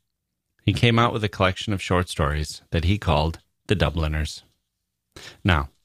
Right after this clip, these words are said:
we can see in The Dubliners many of the ideas, both artistic and personal, that later blossomed and flourished in works like Ulysses and Finnegan's Wake. Joyce was forming his interests, his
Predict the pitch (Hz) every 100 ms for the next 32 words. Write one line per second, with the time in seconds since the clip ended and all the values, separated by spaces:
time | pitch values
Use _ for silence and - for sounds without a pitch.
0 | _ _ - - - 156 135 123 - 170
1 | 147 135 127 135 127 127 98 107 131 110
2 | 117 101 101 104 101 104 - 67 80 -
3 | 71 67 - 143 - 120 107 82 73 -
4 | 127 - 123 113 107 - - _ _ 95
5 | 80 87 104 104 85 82 85 98 - 98
6 | 101 - _ _ _ _ - - - -
7 | 120 127 120 113 - 101 87 92 107 -
8 | - 80 80 - _ - 95 104 - 92
9 | 95 104 85 110 98 90 90 92 85 -
10 | - _ _ _ _ _ _ _ - 123
11 | 127 131 - 135 - 123 110 101 80 87
12 | 78 90 85 104 104 - 110 104 - 104
13 | 127 - 87 76 - -